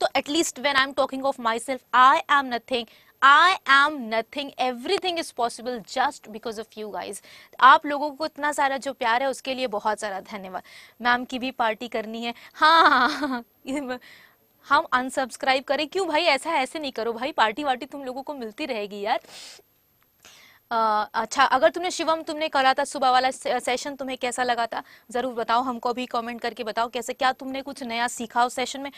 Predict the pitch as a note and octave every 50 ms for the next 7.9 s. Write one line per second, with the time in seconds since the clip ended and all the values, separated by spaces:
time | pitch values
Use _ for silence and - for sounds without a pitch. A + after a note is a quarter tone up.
0 | - - - - - A#3+ B3 C4 C#4 - - C#4 B3+ - - D4 C#4 C#4 C#4 -
1 | C4+ B3 - B3 C4 B3 A3+ B3 A#3+ A#3+ B3 B3 G#3 A#3 A3+ A#3 A#3+ - - A3
2 | - - - G#3 F#3 - - - - - - _ - - B3+ B3+ C4 B3 C#4 C#4
3 | C4 - C4 B3 - - B3+ B3+ B3+ B3 B3 A3 - - B3+ B3+ C4 A#3 A#3 A3+
4 | G#3+ F#3 A#3+ B3 C#4 - - - - - - - - - C4+ C#4 C#4+ - D4 D4
5 | D4 C#4+ D#4 D4 - D#4 C#4 C4+ - _ D4+ D4 D4 A#3+ B3 C4+ C#4 - - -
6 | C#4+ C4 C4 C4 C4 - D4 C4+ C4+ C#4 C4+ - _ - - A#3+ A#3+ B3 B3 B3
7 | B3+ - - B3+ B3+ B3+ A3+ C#4+ C4+ A3+ A#3 B3+ B3 B3 C4 C4 D4 D4+